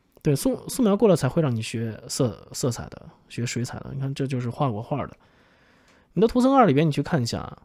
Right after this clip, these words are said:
你们的图层二，我会发现就是，也不是图层二，就是你们的中性灰图层，我会发现那个画笔就非常的尖锐，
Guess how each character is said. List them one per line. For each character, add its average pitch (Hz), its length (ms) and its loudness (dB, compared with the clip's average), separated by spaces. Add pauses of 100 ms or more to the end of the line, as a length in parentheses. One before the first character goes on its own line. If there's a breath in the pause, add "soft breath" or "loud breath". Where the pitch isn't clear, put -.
(140)
你 139 140 0
们 208 100 4
的 269 60 4
图 220 100 2
层 220 160 4
二， 190 140 4
我 123 80 0
会 180 120 0
发 180 140 0
现 180 180 2
就 147 80 -2
是， 117 280 -4
也 110 100 -2
不 127 80 -4
是 165 80 -2
图 139 100 -6
层 131 160 -2
二， 113 120 -4
就 123 80 -4
是 - 20 -4
你 113 120 -4
们 127 100 -2
的 175 60 2
中 220 180 0
性 208 120 2
灰 196 120 4
图 165 120 0
层， 151 140 0
我 98 240 -6
会 151 160 -2
发 151 180 -4
现 151 140 -4
那 127 80 -2
个 131 80 -4
画 165 240 -4
笔 - 100 -10
就 139 120 -4
非 175 120 2
常 147 80 2
的 151 120 2
尖 202 320 4
锐， 214 200 4